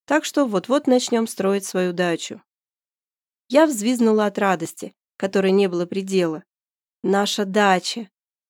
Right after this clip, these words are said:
Та самая, о которой я мечтала последние годы. Небольшая, комнаты на три» но своя. Уютный домик за городом с огромными панорамными окнами, проект которого сделает Ян.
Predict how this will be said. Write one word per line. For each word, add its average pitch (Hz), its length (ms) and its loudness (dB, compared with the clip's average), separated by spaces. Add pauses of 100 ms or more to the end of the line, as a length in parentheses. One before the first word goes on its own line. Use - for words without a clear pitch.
(100)
Та 196 120 0
самая, 262 440 6
о - 160 -6
которой 262 340 0
я 247 120 4
мечтала 285 420 0
последние 226 600 0
годы. 185 460 -4 (420)
Небольшая, 220 840 0
комнаты 262 440 0
на 240 160 2
три» 220 340 -8 (240)
но 226 120 0
своя. 185 540 -2 (680)
Уютный 262 440 4
домик 214 360 6
за 202 240 2
городом 185 440 -2
с - 120 -10
огромными 254 540 2
панорамными 185 680 2
окнами, 233 560 0 (120)
проект 269 400 0
которого 208 500 -2
сделает 190 460 -2
Ян. 180 340 -2